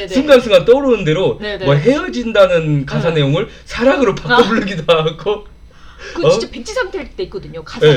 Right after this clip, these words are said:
Speaker 1: 갑자기 생각날
Speaker 2: 맞아요.
Speaker 1: 때.
Speaker 2: 아, 그럴 때는 진짜 <laughs> 이거는 긴장의 식은땀이 아니라
Speaker 1: 네.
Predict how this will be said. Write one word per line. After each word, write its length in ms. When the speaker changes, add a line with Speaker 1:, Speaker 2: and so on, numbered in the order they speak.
Speaker 1:
갑자기 240
생각날 280
Speaker 2:
맞아요. 180
Speaker 1:
때. 140
Speaker 2:
아, 180
그럴 220
때는 180
진짜 480
<laughs> 400
이거는 360
긴장의 520
식은땀이 540
아니라 300
Speaker 1:
네. 240